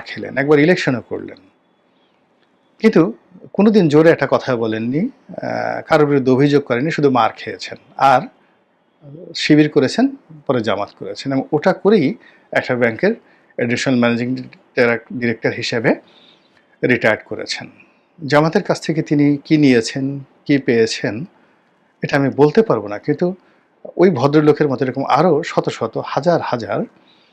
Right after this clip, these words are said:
জামাতের নেতাকর্মী, যাদের জীবনটা শুরু হয়েছিল শিবির দিয়ে, মার খেয়েছেন, জেলে গিয়েছেন, বিনিময়ে কিছু পাননি,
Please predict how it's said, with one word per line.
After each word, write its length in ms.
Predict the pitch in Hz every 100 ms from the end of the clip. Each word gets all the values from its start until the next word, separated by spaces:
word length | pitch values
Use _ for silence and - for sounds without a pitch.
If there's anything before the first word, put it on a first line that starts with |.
| _ _ - -
জামাতের 640 | 131 143 160 185 160 -
নেতাকর্মী, 680 | 143 139 131 - 107 104 220 - _ - - -
যাদের 300 | 127 120 120
জীবনটা 360 | 113 120 117 120
শুরু 260 | - 151 139
হয়েছিল 400 | 143 - 147 147
শিবির 540 | - 135 127 127 131
দিয়ে, 200 | 139 214 - _ _ _ _ _ -
মার 160 | 131 127
খেয়েছেন, 460 | - 147 139 175 202 - -
জেলে 300 | 123 127 135
গিয়েছেন, 460 | 127 123 - 98 107 _ _ _ _ _ _ -
বিনিময়ে 360 | 127 135 131
কিছু 280 | 117 135 165
পাননি, 400 | 160 139 147 208